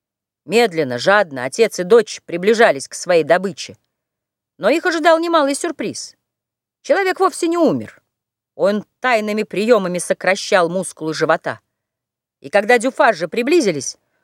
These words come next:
он вдруг поднял голову, захохотал гробовым голосом и аккуратно, даже педантично выплюнул одну за другой все четыре пули. Этот подвиг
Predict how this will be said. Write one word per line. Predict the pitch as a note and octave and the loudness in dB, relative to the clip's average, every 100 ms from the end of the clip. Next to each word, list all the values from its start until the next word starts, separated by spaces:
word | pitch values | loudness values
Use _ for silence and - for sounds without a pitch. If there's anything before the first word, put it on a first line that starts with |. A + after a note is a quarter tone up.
| _ | _
он | - G#3+ | -4 -2
вдруг | G3+ - | 2 0
поднял | - D#4+ A#3 B3 | 0 -2 2 0
голову, | A3+ E4 A3 F3 | 4 2 4 0
захохотал | D3 E3 A3 B3 D4 - E4+ C#4 | 0 0 0 -2 -2 0 0 0
гробовым | E3 D#3+ F3+ G#3+ A3 F3 D3+ | -2 0 2 2 0 -4 0
голосом | F#3+ C3+ B2 B2+ C#3 | 0 0 -2 -4 -2
и | |
аккуратно, | D3+ _ F#3+ G#3+ E3+ - A#2+ | -4 _ 0 2 2 -2 -6
даже | C3 D3 - | -4 -4 -8
педантично | G3 F#3+ A#3+ A#3+ _ - F4 A#3 - - B2 B2 _ _ _ _ _ | -6 2 2 2 _ -12 -10 -10 -12 -14 -14 -18 _ _ _ _ _
выплюнул | C#3+ G3 D#4 - C3 C3+ B2+ | -8 2 2 0 -8 -4 0
одну | D#3 D#3 F3 A3+ D3 | 0 0 -2 0 0
за | - | -4
другой | D3 F#3 G3 D3+ | -2 0 2 0
все | A2 - F3 - | -2 -6 -4 -4
четыре | - D#3 D#3 C3 _ | -10 -10 -8 -10 _
пули. | - D#3 G#2 G#2+ _ _ _ _ _ _ _ _ _ _ _ - | -10 -10 -10 -18 _ _ _ _ _ _ _ _ _ _ _ -6
Этот | C3+ D#3+ - | -6 -6 -8
подвиг | F3+ E3+ E3 - | -4 -2 -4 -8